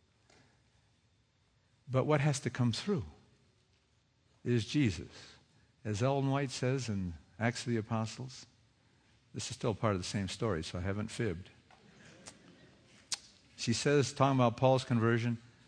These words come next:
"Upon the soul of the stricken Jew, the image of the Savior's countenance was imprinted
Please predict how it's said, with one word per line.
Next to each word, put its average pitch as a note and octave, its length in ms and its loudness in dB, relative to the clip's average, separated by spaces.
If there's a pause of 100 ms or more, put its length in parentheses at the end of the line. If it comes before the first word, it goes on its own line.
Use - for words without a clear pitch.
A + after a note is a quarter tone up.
(140)
"Upon E3 320 4
the C#3+ 100 4
soul G#3 680 6
of C#3+ 140 -4
the C#3+ 60 -4
stricken F3 440 -2
Jew, G2 360 0 (1000)
the A#2+ 200 2
image F#3+ 640 6 (280)
of A#2 140 -2
the A2+ 80 0
Savior's C#3+ 500 2
countenance F2 720 -4 (480)
was A2 160 0
imprinted A2+ 600 2